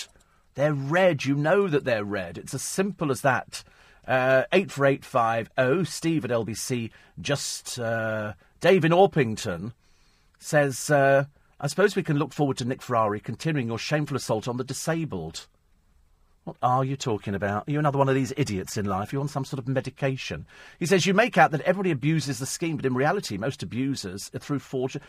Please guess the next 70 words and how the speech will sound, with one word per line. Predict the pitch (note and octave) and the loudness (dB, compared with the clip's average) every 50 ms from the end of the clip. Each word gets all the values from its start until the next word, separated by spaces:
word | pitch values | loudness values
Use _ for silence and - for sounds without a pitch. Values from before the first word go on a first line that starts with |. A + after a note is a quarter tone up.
| - - _ | -18 -18 _
We | - | -10
didn't | C4 D4 D#4 C#4+ | -8 -6 -4 -2
say | - G3 D#3+ | 0 0 0
everybody. | - C#3+ A#2+ B2+ A#2+ G#2 A2 G#2 G2 F#2+ F2 F#2 | 2 0 0 0 0 0 -2 -2 -4 -6 -8 -8
What | B2 F#3+ A3+ | -8 -8 -8
are | |
you, | A#3+ - | -6 -6
are | G3+ | -6
you | A3+ B3 | -4 -2
deaf? | F3 - G3 G3+ D#3+ - | 4 6 6 6 6 6
Oh, | D3+ D3+ | 0 -2
pe-, | C#3+ C#3 C#3+ | 0 0 -2
oh, | A2 B2+ B2 A2 - - - - | -2 -2 -2 -4 -6 -10 -14 -14
c-, | G#2 | -14
sorry, | G2 - - G#2 F2+ | -12 -10 -8 -8 -8
you | E2+ | -8
could | - - - | -8 -10 -10
be | - E2+ | -10 -10
deaf. | F2+ F#2+ G2 E2 - - - _ _ _ _ _ _ _ _ _ _ | -10 -10 -10 -10 -12 -18 -20 _ _ _ _ _ _ _ _ _ _
You | G#2 | -14
could | - - A2 - | -10 -10 -8 -8
be | G2+ F#2+ | -8 -8
deaf, | G2+ G#2+ G2+ - - | -8 -8 -8 -8 -10
actually. | E2+ D#2 - - - E2+ F#2 - - - - - - | -12 -12 -12 -14 -14 -12 -14 -14 -16 -20 -14 -8 -4
He | D#3 | -2
says, | C#3+ F3+ D#3+ | 0 0 0
"I'm | F#3 F#3 | 0 0
just | E3 A#3 - - | 0 -4 -4 2
pleased | - G3+ F#3+ E3 | 4 4 4 6
you're | - D#3+ | 4 4
able | E3 E3 D3 | 4 2 2
to | - E3 | 0 0
walk | D3+ D#3+ E3 D#3 D#3 | 2 2 0 0 -2
to | - | -6
the | D#3+ | -8
supermarket, | D3+ - - D3 C3 G#2+ - - A2 F#2+ F#2+ F#2+ - - - | -6 -4 -2 -2 -2 -2 -4 -4 -4 -4 -4 -6 -8 -12 -8
to | - | -6
be | B2+ | -6
able | C3 C#3 | -6 -6
to | D3 | -4
go | A2+ - B2 A#2+ | -2 0 0 0
play." | - - A2 G#2 | -2 -2 -4 -4
You | F3 G3+ | -4 -2
don't | G#3+ B3+ G3 | -2 0 0
know | F#3 | 0
anything | F#3+ F#3 F#3+ G3 G#3+ | 0 -2 -2 -4 -2
about | G3+ A3+ A#3 B3 A#3+ - | 0 0 2 2 0 0
me. | A#3 G#3 E3+ C3+ | 2 0 2 0
You | G2+ - - _ _ | 0 -4 -8 _ _
don't | - A3+ B3 | -12 -10 -8
know | G#3+ | -6
anything | G#3+ G#3+ | -6 -4
about | G#3+ G#3+ A3 A3+ A3+ A3 | 0 2 2 2 2 2
me. | G#3 F3 | 0 -4
Don't | G3+ F3 | -4 -4
be | F#3+ F#3+ | -4 -6
so | A#3 | -6
stupid. | G#3+ - - - G3 F#3 D3 C3+ | -6 -6 -6 -4 -4 -2 -2 0
Don't | - - F#3 | 0 -2 -2
make | F#3 F3 | -4 -8
yourself | - - - C3+ C3 - | -4 -2 0 0 0 2
out | A#2 B2+ C3+ - | 0 0 0 -2
to | - | -6
be | G2+ G2+ | -8 -8
even | G2 F#2+ A2+ | -6 -6 -4
more | G#2+ G#2+ G2+ | -6 -6 -6
stupid | - - - - B2+ G2 - G#2 E2 | -8 -12 -8 -6 -6 -6 -4 -6 -6
than | G#2+ | -6
we | G#2+ G2 | -8 -6
think | - B2 - | -6 -8 -8